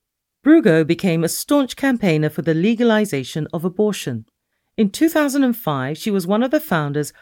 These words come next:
of the National Campaign for the Right to Legal, Safe and Free Abortion, which operates as a kind of umbrella organization for Argentinian feminist groups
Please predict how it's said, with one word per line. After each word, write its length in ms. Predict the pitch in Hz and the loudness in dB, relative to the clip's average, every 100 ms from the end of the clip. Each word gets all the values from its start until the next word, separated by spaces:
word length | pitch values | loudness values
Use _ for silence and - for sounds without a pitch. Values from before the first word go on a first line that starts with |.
| _ - | _ -4
of 120 | 180 | 0
the 80 | 196 | 2
National 480 | 190 202 226 285 285 | 2 2 0 -4 -4
Campaign 580 | 262 240 202 160 151 | -2 -2 -2 -2 -4
for 140 | 151 160 | -4 -2
the 120 | 156 | -2
Right 300 | 147 165 175 | -2 -2 -4
to 240 | - - | -8 -6
Legal, 580 | 196 180 180 165 185 185 _ - | -2 0 0 2 0 0 _ -12
Safe 540 | - - 170 165 - - | -6 0 0 0 -6 -4
and 180 | 202 196 | -4 -4
Free 400 | - 151 139 - | -6 -4 -4 -6
Abortion, 680 | 170 160 147 - 139 101 117 _ _ _ _ - | -6 -2 -4 -4 -8 -8 -10 _ _ _ _ -4
which 200 | 214 - | -4 0
operates 600 | 269 294 247 160 147 - | -2 2 2 2 2 -2
as 140 | 185 214 | -6 -6
a 40 | |
kind 320 | - 208 202 | -4 0 0
of 100 | 196 | 0
umbrella 600 | 208 214 202 269 233 135 | 0 0 2 2 2 0
organization 880 | 151 131 143 135 127 131 123 147 147 - - _ | 0 -2 -2 -4 -6 -6 -6 -6 -8 -10 -20 _
for 160 | - - | -6 -4
Argentinian 760 | - 220 277 254 - 214 196 190 | 0 0 0 -2 0 2 2 0
feminist 580 | - 269 254 175 139 - | -2 0 2 0 -2 -6
groups 380 | 139 131 117 | -8 -8 -10